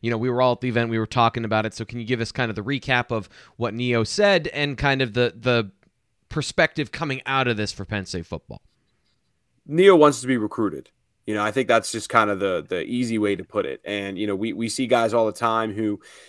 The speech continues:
Speaker 2: you know, feel like they have their decision, feel like they have their favorites, they commit, you know, and then, you know, six weeks later, they kind of realize that either they missed the process or they feel like they missed something. And, and that's,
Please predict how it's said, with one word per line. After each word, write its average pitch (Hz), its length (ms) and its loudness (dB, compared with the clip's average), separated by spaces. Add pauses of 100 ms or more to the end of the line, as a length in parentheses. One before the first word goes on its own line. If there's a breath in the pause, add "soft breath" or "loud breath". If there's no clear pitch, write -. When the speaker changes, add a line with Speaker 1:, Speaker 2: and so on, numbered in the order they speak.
(180 loud breath)
Speaker 2:
you 123 80 -4
know, 110 60 0
feel 139 220 6
like 135 120 10
they 127 140 4
have 127 180 6
their 123 100 0
decision, 120 440 -2
feel 127 160 0
like 127 160 2
they 123 100 0
have 120 200 0
their 120 120 2
favorites, 120 640 -2 (580 soft breath)
they 110 160 -2
commit, 127 500 -2 (220)
you 104 160 -6
know, 95 340 -8
and 104 300 -4
then, 104 480 -2
you 107 100 -6
know, 104 120 -6
six - 260 -8
weeks 113 160 -6
later, 107 220 0
they 104 100 -2
kind 104 220 -2
of 98 40 -4
realize 101 380 0
that 101 240 -4
either 101 220 -4
they 95 100 -6
missed 107 240 -6
the - 60 -6
process 107 640 2
or - 20 -10
they 92 80 -10
feel 104 160 -2
like 104 140 0
they 101 100 0
missed 101 180 -4
something. 101 460 -4
And, 95 140 -6
and 104 160 -4
that's, 123 320 0